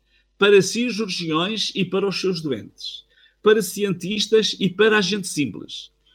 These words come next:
para governantes e para o cidadão comum. Esta é a mais urgente de todas as necessidades da nossa sociedade.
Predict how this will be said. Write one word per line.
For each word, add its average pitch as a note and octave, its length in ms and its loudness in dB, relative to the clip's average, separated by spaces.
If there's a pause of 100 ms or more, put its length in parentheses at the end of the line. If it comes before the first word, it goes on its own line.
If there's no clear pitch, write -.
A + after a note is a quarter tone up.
(180)
para E3 180 4
governantes E3+ 960 2
e F3+ 120 -2
para F3+ 200 0
o E3+ 80 0
cidadão D#3 380 -4
comum. B2 400 -12 (580)
Esta E3 400 0
é C#3 640 2
a D#3 60 4
mais D3 560 0
urgente D3 640 0
de C3+ 80 -2
todas C#3+ 420 -2
as C3+ 160 -2
necessidades C3 720 -4
da C3 120 -2
nossa C#3 340 0
sociedade. - 640 -6